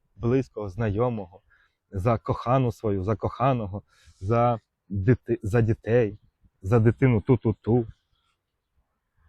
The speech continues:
Ну, і далі, далі, далі, далі. Конкретніше, конкретніше.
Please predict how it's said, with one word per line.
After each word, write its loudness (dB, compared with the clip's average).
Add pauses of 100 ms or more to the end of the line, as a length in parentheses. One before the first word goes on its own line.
(600)
Ну, -6
і 0
далі, 0
далі, 2
далі, -2
далі. -2 (600)
Конкретніше, 0
конкретніше. 0